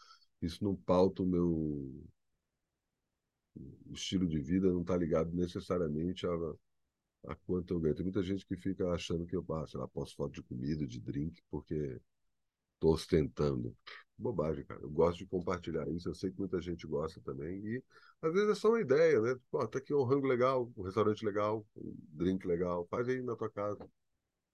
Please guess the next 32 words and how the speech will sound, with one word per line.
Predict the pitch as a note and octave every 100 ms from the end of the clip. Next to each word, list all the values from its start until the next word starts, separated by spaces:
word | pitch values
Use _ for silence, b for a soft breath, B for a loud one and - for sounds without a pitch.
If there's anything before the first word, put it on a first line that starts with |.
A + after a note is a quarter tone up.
| _ _ _ _ _ _ _ _ _ _ _ _ _
Tem | - C#2
gente | D#2+
que | D2+
fica | F#2
policiando, | D#2+ E2+ E2 - D#2+ D#2 C2+
né? | C2
Tem | C#2+ B1+
toda | D#2
essa | D#2+ E2
coisa | D#2 D2
assim, | C2+ - -
"Ai, | F#2+ G2
mas | A#2 F#2+ - -
tem | - D3+
gente | A#2+ B2 C#3 C3
morrendo | A#2+ B2 B2 A#2+
de | -
fome, | - B2 B2
você | A#2 A#2
fica | A#2+ A#2+ A#2+ _
morrendo | - A#2 A#2+
de | A2
fome, | A2+ A#2+
você | A#2
fica | A2+
esfregando | A2 A#2 A2+ A2 B2 A2+
a |
comida | G#2+ A#2+ A2+
na | A2+
cara | G#2 G#2
das | G#2 -
pessoas." | G#2+ - - A#2 A2+